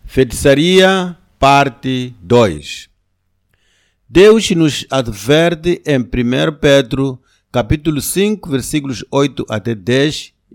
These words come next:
dizendo: "Esteja sóbrio e vigilante, porque o seu adversário, o diabo, anda por aí como um leão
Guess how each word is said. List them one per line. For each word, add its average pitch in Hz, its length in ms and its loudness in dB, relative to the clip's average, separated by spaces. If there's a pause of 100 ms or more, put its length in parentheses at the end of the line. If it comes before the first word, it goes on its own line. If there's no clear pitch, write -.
(340)
dizendo: 101 640 -4 (720)
"Esteja 208 720 0
sóbrio 151 680 -2 (480)
e 120 80 0
vigilante, 120 960 -2 (340)
porque 123 320 -2
o 131 100 -4
seu 185 380 0
adversário, 185 1040 0 (340)
o 120 120 -4
diabo, 117 680 0 (400)
anda 180 460 2
por 147 320 -2
aí 123 520 0 (380)
como 156 480 4
um 175 240 2
leão 170 640 2